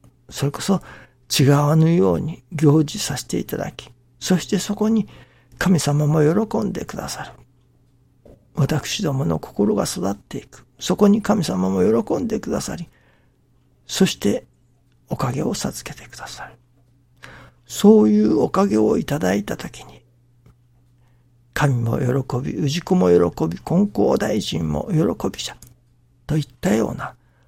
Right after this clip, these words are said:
おかげになるのではないでしょうかね。その時に、そういう時に初めて、人間の真の助かり、神様も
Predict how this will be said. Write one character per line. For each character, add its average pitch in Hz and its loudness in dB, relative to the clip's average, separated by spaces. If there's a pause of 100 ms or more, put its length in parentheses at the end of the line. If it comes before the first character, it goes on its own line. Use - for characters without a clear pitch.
(240)
お 135 -2
か 143 -2
げ 123 -2
に 135 -2
な 156 0
る 143 0
の 135 -2
で 165 -4
は - -2 (220)
な 143 -2
い 156 -6
で - -12
し - -8
ょ - -12
う - -16
か 143 -8
ね。 175 -6 (2000)
そ - 2
の 233 6
時 214 -4
に、 151 0
そ 240 4
う 247 2
い 233 2
う 247 -4
時 226 -2
に 185 2
初 190 -6
め 190 -4
て、 - -16 (1300)
人 135 8
間 127 4
の 131 0 (1160)
真 151 2
の 127 -4
助 - -6
か 143 -6
り、 - -14 (920)
神 147 2
様 131 -2
も 147 -2